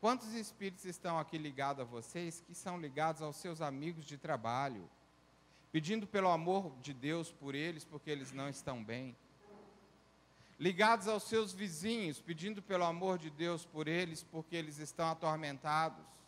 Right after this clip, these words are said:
Ligados aos seus parentes, até distantes, pedindo oração, pedindo ajuda, pedindo apoio. Você acha que você não pode fazer isso?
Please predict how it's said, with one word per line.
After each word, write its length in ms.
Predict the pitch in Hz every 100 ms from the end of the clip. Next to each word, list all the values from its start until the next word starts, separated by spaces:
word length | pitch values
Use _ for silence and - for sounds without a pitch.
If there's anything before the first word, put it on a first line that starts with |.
| - - - - - - - - - - - -
Ligados 460 | 165 202 233 240 214
aos 160 | 233
seus 220 | 220 240 233
parentes, 680 | 220 190 214 240 202 165
até 260 | 165 202 220
distantes, 1000 | 214 214 - 226 254 233 - 113 - - - - -
pedindo 460 | 180 156 196 170
oração, 560 | 160 143 139 - 214 180
pedindo 420 | 151 147 147 147
ajuda, 480 | 139 135 185 185 151
pedindo 400 | 151 131 131 127
apoio. 320 | 120 185 185
Você 220 | 254 -
acha 320 | 220 214 220 180
que 100 | 160
você 300 | 147 143 170
não 100 | 135
pode 300 | 151 156 -
fazer 320 | 123 117 117
isso? 480 | 143 135 - -